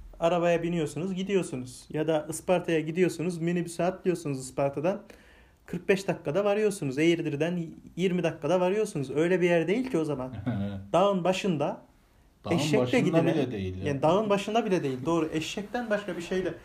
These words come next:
Speaker 1: ulaşım olmayan,
Speaker 2: <laughs> Dağların
Speaker 1: yani herhangi bir yol
Speaker 2: arasında bir yer.
Speaker 1: olmayan bir yer. Gidiyor oraya yerleşiyor.
Speaker 2: Üstadı oraya yerleştirmelerinin sebebi de o. Üstadı Van'dan getirince ilk getirdikleri yerler,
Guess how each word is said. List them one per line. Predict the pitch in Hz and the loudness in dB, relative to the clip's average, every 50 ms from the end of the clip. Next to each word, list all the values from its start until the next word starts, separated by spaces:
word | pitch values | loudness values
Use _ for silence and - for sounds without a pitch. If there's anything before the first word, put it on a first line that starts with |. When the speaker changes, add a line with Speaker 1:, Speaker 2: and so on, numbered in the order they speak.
| - - - - - - | -20 -20 -20 -20 -8 -2
Speaker 1:
ulaşım | 165 175 175 175 180 160 - - | 0 0 0 0 -4 -6 0 2
olmayan, | 165 185 196 196 175 147 131 143 - - | 2 2 4 2 2 0 0 -2 -2 -2
Speaker 2:
<laughs> | |
Dağların | 110 120 127 127 127 139 143 143 | 2 4 4 4 6 4 4 4
Speaker 1:
yani | 147 | 4
herhangi | 147 180 202 202 196 190 165 | 4 4 4 4 2 0 0
bir | 160 | 2
yol | 156 156 147 | 4 4 6
Speaker 2:
arasında | 143 143 151 | 6 6 6
bir | 170 | 6
yer. | 190 190 | 6 6
Speaker 1:
olmayan | 165 147 143 165 208 254 - - - - - - - - - - - - - - 160 | 4 2 0 0 -2 -4 -6 -12 -20 -20 -20 -20 -20 -20 -20 -20 -20 -20 -16 -10 -4
bir | 196 | 0
yer. | 254 262 254 226 - - - - - - - - - - | 2 2 2 2 0 -2 -8 -14 -20 -20 -20 -20 -16 -12
Gidiyor | 175 226 220 233 240 254 269 | -10 -4 -2 0 2 2 4
oraya | 285 302 294 269 220 | 4 4 6 6 6
yerleşiyor. | 190 180 165 143 143 143 - - - 214 277 311 | 6 4 4 2 0 -2 -4 -4 -4 -4 -4 -4
Speaker 2:
Üstadı | - - 170 170 170 160 | 0 2 2 2 2 2
oraya | 156 156 160 170 185 180 170 | 0 -2 0 2 2 2 2
yerleştirmelerinin | 151 147 151 160 165 151 - - 165 165 170 165 165 165 165 185 196 | 2 0 0 0 -2 -4 -4 -6 -4 -4 -4 -2 -2 -2 -2 0 -2
sebebi | 196 - - 147 147 165 170 175 170 | -2 0 0 0 0 2 0 2 2
de | 196 | 4
o. | 190 151 120 - | 2 2 2 -2
Üstadı | 123 - - - 185 185 185 180 175 156 123 123 - - - - _ - 117 | -4 -8 -2 2 2 2 4 2 0 -2 -4 -6 -10 -14 -20 -20 _ -8 -2
Van'dan | 120 - 160 175 185 180 170 135 | -2 0 0 0 -2 -2 -2 -2
getirince | 139 139 143 - 190 196 190 135 117 - | -2 -2 -4 -2 0 0 0 0 -2 -4
ilk | 147 151 143 - | -4 -8 -8 -4
getirdikleri | - 147 143 - 160 156 156 156 - 160 151 143 143 | -4 -4 -2 -2 -4 -4 -4 -6 -4 -4 -4 -2 -2
yerler, | 143 147 147 143 143 147 147 147 147 | 0 0 0 -2 -2 -6 -4 -4 -4